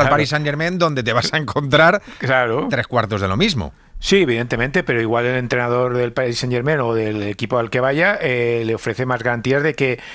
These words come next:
Speaker 1: de que, de que va a tener una progresión más rápida. ¿Cuál es el problema? En realidad es la
Speaker 2: Y
Speaker 1: impaciencia.
Speaker 2: probablemente más pasta, no nos engañemos.
Speaker 1: No, eh,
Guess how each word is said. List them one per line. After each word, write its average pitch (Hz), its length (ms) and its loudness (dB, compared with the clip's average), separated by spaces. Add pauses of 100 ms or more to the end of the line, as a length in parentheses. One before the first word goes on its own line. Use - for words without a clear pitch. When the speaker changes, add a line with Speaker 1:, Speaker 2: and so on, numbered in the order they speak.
(220)
Speaker 1:
de 120 260 0
que, 117 320 0
de 117 140 -2
que 123 80 -2
va 120 80 2
a 117 60 -4
tener 127 220 0
una 131 180 0
progresión 127 420 0
más 135 240 2
rápida. 113 440 -2 (300)
¿Cuál 165 180 4
es 190 120 2
el 185 80 -4
problema? 165 480 0
En 151 160 0
realidad 143 520 2 (100)
es 143 160 -4
la 147 100 2
Speaker 2:
Y 110 60 0
Speaker 1:
impaciencia. 113 240 2
Speaker 2:
probablemente 139 500 4
más 123 200 0
pasta, 101 340 0
no 101 100 0
nos 98 140 0
engañemos. 98 560 -2
Speaker 1:
No, 151 240 -2
eh, 104 180 -2